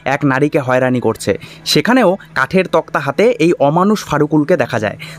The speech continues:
তারা অতর্কিতভাবে ওই নারীকে ঘিরে ধরে তাকে নানা ধরনের প্রশ্ন করতে থাকে। "বাড়ি কোথায় আপনার? এখানে কি করেন? একা ঘুরতে কেন এসেছেন?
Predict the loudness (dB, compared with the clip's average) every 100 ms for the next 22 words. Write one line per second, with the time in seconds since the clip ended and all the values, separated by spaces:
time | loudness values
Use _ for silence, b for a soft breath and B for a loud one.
0 | -2 2 2 0 -4 B -2 2 2 2
1 | 2 2 2 2 0 B B 2 4 2
2 | 2 0 2 2 4 4 2 2 -2 -6
3 | -2 0 2 0 0 0 0 2 0 0
4 | -2 2 2 2 2 -2 -2 -4 -4 B
5 | B B 0 2 0 0 0 2 0 2
6 | 0 0 -6 B B -2 2 0 0 0
7 | 2 2 0 -4 B -6 -2 -2 0 0
8 | 0 0 2 2 2 0 0 0